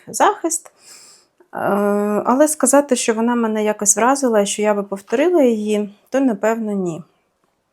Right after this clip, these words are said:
Е, в якості тонера я використовувала ось таку мініатюрку від Міша. У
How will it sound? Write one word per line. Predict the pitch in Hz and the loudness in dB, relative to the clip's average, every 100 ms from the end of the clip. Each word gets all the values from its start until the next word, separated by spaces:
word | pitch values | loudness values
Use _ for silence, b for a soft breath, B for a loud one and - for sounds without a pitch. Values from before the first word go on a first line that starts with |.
| _ _ _ B B B B B B - | _ _ _ B B B B B B -2
Е, | 202 202 196 | 2 4 4
в | 196 | 4
якості | 240 254 233 226 - - 226 214 208 202 B B B _ | 4 4 0 -2 -6 0 2 2 -2 -8 B B B _
тонера | - 262 254 220 | 0 2 2 2
я | 208 208 | 2 0
використовувала | 208 202 196 - 202 202 190 190 180 175 | -2 -6 -6 -4 -2 -2 -2 -2 0 0
ось | 196 196 | -2 -4
таку | - - 190 | -8 -8 -2
мініатюрку | 196 196 202 202 262 330 370 - 220 | 0 0 -2 -4 -2 0 0 -2 -2
від | 190 196 | -2 -2
Міша. | 233 370 - | -2 -2 -2
У | 269 | -4